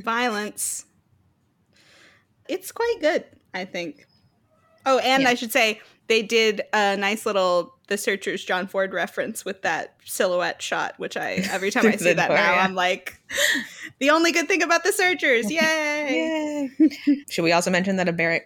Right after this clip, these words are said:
Speaker 2: a baby, uh, Donald Gleason is in this movie?
Speaker 1: Yeah,
Speaker 2: And,
Speaker 1: we were
Speaker 2: uh,
Speaker 1: both surprised because when we saw it the first time, we didn't know who Donald Gleason was. And there's
Speaker 2: Yeah.
Speaker 1: the scene where you're like, "Donald Gleason?"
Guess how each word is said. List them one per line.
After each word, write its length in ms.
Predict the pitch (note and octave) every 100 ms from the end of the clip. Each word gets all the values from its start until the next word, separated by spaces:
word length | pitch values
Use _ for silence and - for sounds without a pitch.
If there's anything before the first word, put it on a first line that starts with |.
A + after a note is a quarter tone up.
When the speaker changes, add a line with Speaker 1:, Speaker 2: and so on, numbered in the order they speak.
| -
Speaker 2:
a 120 | E3+
baby, 520 | E3+ D#3+ E3+ D#3+ D#3+
uh, 400 | D#3+ D#3 D#3 D#3 -
Donald 300 | E3 E3 E3
Gleason 320 | D#3+ F3 F#3
is 140 | F#3
in 80 | F#3+
this 160 | F#3+ G#3+
movie? 360 | G#3 G#3+ A#3+ - -
Speaker 1:
Yeah, 240 | C#4+ D#4+ A3
Speaker 2:
And, 80 |
Speaker 1:
we 100 | A3+
were 140 | C4+ C4
Speaker 2:
uh, 220 | B3+ D4+
Speaker 1:
both 140 | - - -
surprised 720 | - D#4 A3 A#3+ B3 G3 A3 -
because 280 | A#3 A3
when 140 | A#3 G#3+
we 120 | G#3
saw 180 | A3+ G#3+
it 60 | -
the 80 | G#3+
first 300 | G#3+ A3 -
time, 160 | F#3
we 100 | F#3+
didn't 160 | G3 G3
know 100 | G3+
who 120 | F#3
Donald 320 | F#3 F#3+ F3+
Gleason 320 | F#3+ F#3+ G#3
was. 340 | F3+ G3 F3 G#3
And 160 | F3
there's 160 | E3 F#3+
Speaker 2:
Yeah. 40 | G3+
Speaker 1:
the 40 |
scene 340 | - A#3 F#3+ F#3
where 320 | - F3+ F#3
you're 160 | F3+
like, 260 | E3+ D3+ -
"Donald 520 | C#3 F3 C#4 A4+ A3
Gleason?" 580 | E3+ G3+ B3+ F#4 -